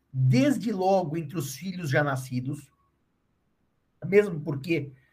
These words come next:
aqueles embriões podem nunca vir a nascer, nunca vir a serem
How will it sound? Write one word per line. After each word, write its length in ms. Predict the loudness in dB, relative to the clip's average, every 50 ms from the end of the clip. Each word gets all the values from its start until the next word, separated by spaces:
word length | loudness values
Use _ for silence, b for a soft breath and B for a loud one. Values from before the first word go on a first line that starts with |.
| b b b
aqueles 400 | 0 0 0 0 -2 0 0 0
embriões 720 | 0 2 2 2 4 4 4 4 4 2 -2 -4 -8 _ _ _ 2
podem 500 | 6 8 10 10 8 6 0 -2 -4 -6 -12 b b b b b b b b
nunca 600 | -2 2 4 4 4 4 0 0 4 6 6 6
vir 320 | 6 6 4 4 4 6
a 80 | 6 4
nascer, 520 | 4 2 -2 -2 0 2 2 2 2 0 -2 B B B B B B B _
nunca 680 | -2 0 4 4 4 4 4 0 0 2 4 6 6
vir 420 | 6 4 2 2 2 0 0 -2 -10 _ _ _ _
a 320 | 6 8 8 8 8 6 0
serem 480 | -6 -8 -2 2 6 6 6 6 4